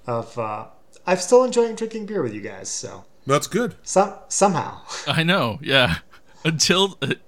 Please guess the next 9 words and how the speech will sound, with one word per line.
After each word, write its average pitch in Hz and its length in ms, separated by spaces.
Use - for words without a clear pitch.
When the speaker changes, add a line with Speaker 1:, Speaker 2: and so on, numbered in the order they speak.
Speaker 3:
he 147 140
meant 165 180
to 139 80
say, 107 220
"Until 180 720
this 131 340
intro," 87 560
and 127 220
then - 420